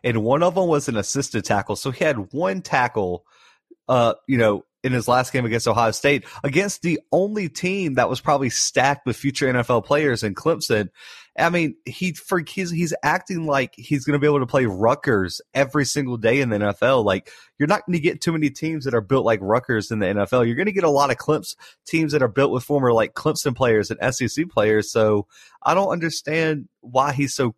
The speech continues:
confident and just feels like, "Oh, I have nothing to prove." 'Cause, like, if you watch, you know, they say film doesn't lie.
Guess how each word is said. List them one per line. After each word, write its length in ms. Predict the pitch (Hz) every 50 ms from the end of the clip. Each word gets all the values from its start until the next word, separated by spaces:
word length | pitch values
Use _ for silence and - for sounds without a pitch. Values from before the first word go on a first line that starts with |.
| _ -
confident 580 | - - 135 131 117 - 143 131 127 110 87
and 120 | 113 113 104
just 160 | 120 113 -
feels 320 | - 135 131 131 127 -
like, 220 | - 120 110 107 - -
"Oh, 140 | 120 113
I 100 | 107 107
have 160 | 117 123 113 107
nothing 320 | 110 113 117 - 120 101
to 80 | 98 87
prove." 340 | - 139 147 147 131 104
'Cause, 180 | - 123 110 98
like, 260 | 113 101 95 95 _ _ _ _ _ _ _ _ _ _ _ _ _ -
if 240 | 110 131 131 - 143
you 180 | 156 170 151 -
watch, 360 | 143 143 156 - - - -
you 240 | - - 151 160 135
know, 260 | 135 123 120 120 - _ _ _ _ _ -
they 100 | - 139
say 200 | 135 - - 156
film 380 | 139 - - - 147 147 156 151
doesn't 360 | 139 139 135 120 131 113 98
lie. 380 | 110 127 165 170 143 113 107